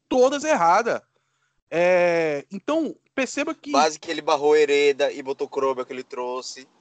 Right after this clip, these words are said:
Speaker 2: Valorizar a
Speaker 1: Ex-,
Speaker 2: base
Speaker 1: ex-,
Speaker 2: assim é bom demais, né? É bom lembrar alguns
Speaker 1: Thiago,
Speaker 2: fatos, né?
Speaker 1: só colocou Thiago porque Jorge Henrique machucou. Só colocou Thiago porque Jorge Henrique machucou. Então,
Speaker 2: Ele tinha
Speaker 1: perceba,
Speaker 2: barrado Thiago
Speaker 1: é,
Speaker 2: também.
Speaker 1: então, meu amigo ouvinte,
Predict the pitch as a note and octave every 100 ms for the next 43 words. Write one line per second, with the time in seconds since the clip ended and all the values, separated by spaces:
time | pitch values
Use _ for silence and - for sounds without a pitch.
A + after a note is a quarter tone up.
0 | _ B2 C#3+ D3+ E3 B2 D3 F3 D3 F#3+
1 | G3+ G3+ D3+ E3 G#3 _ _ _ _ -
2 | E3+ A3+ A#3+ E3+ C3+ C4 B3 C#4 C4 A3
3 | - A3+ - C4 C4 C4 A#3+ B3+ B3+ C4
4 | A3 G#3+ G#3+ G#3+ G#3+ G#3 G3 G3+ G3+ G3+
5 | - F#3 F#3 G#3 _ _ _ _ _ _
6 | _ - G#3 A#3 G#3+ A3+ A3 G#3 G#3+ G3+
7 | G3+ G3 G3 - F#3 F#3 _ _ A3 C4
8 | B3+ C4+ - A3 A#3 F#3+ C3+ C#3+ - D3
9 | C#3 - G3 C#3 B2 C3+ _ _ _ _
10 | _ _ _ _ - - _ _ _ G3
11 | _ G#3+ D3+ B2 D#3 G#3+ B3+ G#3+ A3+ G3+
12 | C3+ C#3+ F#3+ F3+ _ A#2+